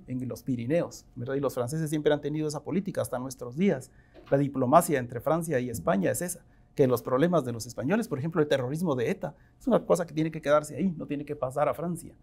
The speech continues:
a pesar de que ellos también tienen País Vasco, ¿verdad? Lo mismo era en esta época, y el primero que aplicó eso fue el propio Carlomagno, que perdió a su sobrino cuando se metió ahí a defender a los califas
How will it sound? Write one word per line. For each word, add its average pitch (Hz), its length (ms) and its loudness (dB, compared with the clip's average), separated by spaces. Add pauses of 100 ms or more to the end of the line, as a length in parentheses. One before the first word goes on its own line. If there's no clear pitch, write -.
a 135 100 0
pesar 156 240 8
de 170 60 8
que 170 80 2
ellos 170 140 4
también 160 200 0
tienen 160 200 0
País 151 260 2
Vasco, 202 340 -4 (140)
¿verdad? 131 320 -4 (380)
Lo 160 120 12
mismo 160 320 6
era 143 140 6
en 135 60 -2
esta 139 260 0
época, 160 240 0
y 143 60 2
el 143 120 6
primero 156 360 6
que 156 80 0
aplicó 147 340 4
eso 208 140 4
fue 196 100 -2
el 180 80 -4
propio 180 240 -2
Carlomagno, 151 600 4
que 139 100 4
perdió 143 380 6
a - 20 6
su 180 140 0
sobrino 156 580 2
cuando 131 380 -4 (340)
se 156 160 8
metió 170 380 8
ahí 175 180 10
a 160 100 10
defender 139 440 4
a 147 40 6
los 127 200 0
califas 147 640 4